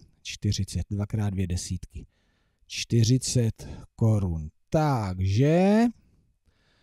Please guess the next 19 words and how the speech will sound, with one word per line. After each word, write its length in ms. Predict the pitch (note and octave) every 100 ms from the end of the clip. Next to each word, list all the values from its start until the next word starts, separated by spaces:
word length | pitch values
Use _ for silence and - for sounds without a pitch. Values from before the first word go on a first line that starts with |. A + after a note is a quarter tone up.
| _ _ _ _ _ -
za 520 | C3 C#3+ F3 F#3+ F#3+
dva 300 | D3 B2 B2
litry 420 | C3+ D3+ E3 D#3+
jablečného 720 | D3+ C3 C#3 - C3 B2 F2+ F2+
džusu 400 | C3+ D#3+ - E3
zaplatíme 600 | C3+ C#3 B2+ B2+ B2 A#2
čtyřicet 540 | - G#2 G2+ G2+ -
korun, 340 | A#2 G#2 F2+ F2+
pokud 320 | E2+ A2 A2 - -
stojí 320 | - F#2 G#2+
jeden 340 | G2+ G2+ A#2 - -
litr 360 | G#2+ - C#3+ D3 - - C3
dvacet 380 | C3+ - A#2+
korun. 440 | - G#2 E2 C#2 C#2+ - _ _ _ _
Tak, 280 | A#2+ G2 F2+ - - -
tady 280 | A#2 A#2+
máme 420 | A#2+ A#2 A2 G2 G2
výsledek, 640 | C3+ - F3 E3 D#3 - -
ano. 500 | A#2 A#2+ A#2 A2 G2